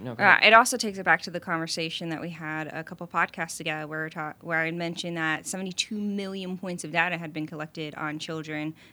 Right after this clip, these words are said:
Speaker 2: thirteen and under, right? So it kinda brings that back into mind. Like, there seems, it's, it's bad to say this, but there is, like, sort of a predatory behavior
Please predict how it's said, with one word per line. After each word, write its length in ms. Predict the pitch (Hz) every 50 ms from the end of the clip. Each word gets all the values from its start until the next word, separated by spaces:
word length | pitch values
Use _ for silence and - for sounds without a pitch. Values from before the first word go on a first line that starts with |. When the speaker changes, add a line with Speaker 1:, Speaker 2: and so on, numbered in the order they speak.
| _ -
Speaker 2:
thirteen 320 | 185 175 - - 180 165
and 160 | 151 143 143 151
under, 360 | 143 143 - - - - - - - - - - _ _
right? 380 | - 165 156 156 156 147 113 -
So 320 | - - 202 190 180 180 175
it 320 | 139 160 185 143 110 - -
kinda 220 | 208 220 214 214
brings 380 | 196 196 190 180 185 180 170 170
that 240 | 175 175 175 - -
back 220 | 175 160 165 -
into 200 | 180 175 170 165
mind. 300 | 165 165 160 160 151 151
Like, 240 | 151 - - - - - - - _ _
there 160 | - 208 202
seems, 600 | 190 - - - 220 214 214 214 226 208 - - - _ _ -
it's, 260 | - - - - -
it's 500 | - - 175 175 - - - - - - - -
bad 220 | 208 202 214 220
to 80 | 185 -
say 220 | - 202 196 196
this, 200 | 185 175 165 170 -
but 160 | - 185 175
there 120 | 202 196
is, 440 | - - 190 202 202 196 208 - - -
like, 180 | 196 185 180
sort 260 | - - - 185 180 180
of 80 | 170 170
a 60 | 170
predatory 600 | 170 - 175 170 175 170 - - 165 160 156 160
behavior 640 | 156 170 165 - 170 175 180 170 165 156 156 151